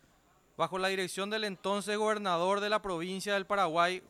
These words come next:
Juan Gregorio Bazán de Pedraza. Desde sus inicios, Villeta se erigió como un bastión estratégico para la expansión territorial española y la protección de los intereses ante los indígenas del Chaco.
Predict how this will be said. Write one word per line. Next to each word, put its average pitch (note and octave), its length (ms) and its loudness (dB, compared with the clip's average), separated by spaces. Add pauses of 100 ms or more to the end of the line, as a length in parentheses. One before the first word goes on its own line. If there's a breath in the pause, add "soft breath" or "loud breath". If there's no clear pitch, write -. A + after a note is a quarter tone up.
(140)
Juan F#3+ 260 -2
Gregorio F#3+ 500 -2
Bazán F3+ 360 -2
de F3+ 100 -8
Pedraza. E3 540 -2 (960 soft breath)
Desde F#3 240 0
sus G#3 200 -6
inicios, A3+ 720 -4 (260)
Villeta F#3+ 480 -2
se A3+ 160 -2
erigió G3+ 440 -4
como G3+ 260 -6
un G3+ 80 -6
bastión G3 460 0
estratégico G3 920 -4 (640 soft breath)
para F#3 160 4
la G3 80 2
expansión F#3+ 520 -4
territorial F#3+ 520 -2
española F#3+ 640 -2
y F#3+ 80 -4
la F#3+ 160 -4
protección F#3 480 -8
de G3 80 -4
los G3 120 -6
intereses F3+ 640 -4
ante F3+ 240 -6
los F#3 180 -6
indígenas F3+ 520 -6
del F3 160 -6
Chaco. F3+ 340 -2